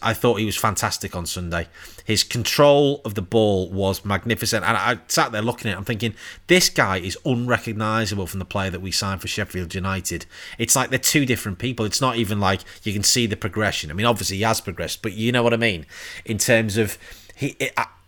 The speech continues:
he's a player that I remember having a conversation with somebody a couple of years ago, a, a quite famous Everton fan, at a Christmas party where we were both working at the same place, and we, we had a lengthy chat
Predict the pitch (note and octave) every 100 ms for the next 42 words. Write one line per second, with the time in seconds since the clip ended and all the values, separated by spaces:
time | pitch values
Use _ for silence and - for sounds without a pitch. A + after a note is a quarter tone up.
0 | _ D3 C#3 C#3+ D#3+ D#3 C3 - C3 D3
1 | C#3+ C3 B2+ A#2 - A#2+ A2 B2+ A#2+ G#2+
2 | - G2 F2+ F#2 - G#2 G2+ G2+ G#2 F#2
3 | F2 F#2 F#2 G#2 A2+ - - A#2 G#2 -
4 | F#2 F#2 E2+ - E2 E2 - - - -
5 | G#2+ G#2 C#3 - A#2 - G2 E2+ G#2+ G2+
6 | G#2 G2+ G#2+ G2 A2+ G#2 A2 G2+ G#2+ A2+
7 | G2+ F2 G#2 F2+ - G2 A2 G#2 A#2 A#2
8 | B2 D3+ C3+ - C3+ - C3+ F2+ -